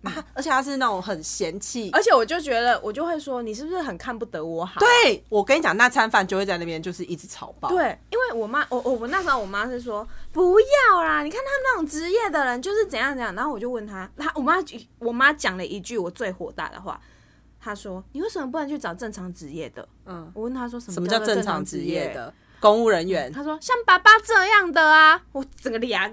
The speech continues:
Speaker 1: 牙起来，我就跟她说：“爸爸这样，你去看他整个工厂里面的人有没有一个我喜欢的啊？”我，哈，就叫你不要每次都找帅的。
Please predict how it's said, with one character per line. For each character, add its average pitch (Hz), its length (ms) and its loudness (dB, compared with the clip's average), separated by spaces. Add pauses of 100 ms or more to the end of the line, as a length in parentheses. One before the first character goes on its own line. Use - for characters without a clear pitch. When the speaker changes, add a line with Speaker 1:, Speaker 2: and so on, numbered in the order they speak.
Speaker 1:
牙 208 320 0
起 285 80 -2
来， 196 160 0
我 196 80 -4
就 277 80 -4
跟 302 100 -4
她 320 140 -2
说 302 240 -6 (360)
：“爸 247 100 -10
爸 277 140 -4
这 302 120 -8
样， 262 120 -6
你 190 60 -10
去 240 80 -12
看 247 140 -14
他 247 100 -6
整 185 220 -12
个 165 80 -10
工 226 220 -8
厂 190 200 -10
里 151 60 -16
面 190 220 -8
的 160 160 -8
人 143 360 -14 (140)
有 196 120 -6
没 196 80 -6
有 226 60 -4
一 - 40 -4
个 180 80 -8
我 165 120 -6
喜 - 200 -10
欢 139 200 -16
的 113 80 -14
啊？” 95 180 -12 (680)
我， 214 180 -20 (420)
哈， 415 320 -6 (220)
就 605 120 -14
叫 554 260 4
你 339 100 -4
不 311 80 -4
要 453 60 2 (120)
每 320 120 0
次 359 80 -4
都 480 40 2 (120)
找 302 180 4
帅 339 340 4
的。 226 320 -2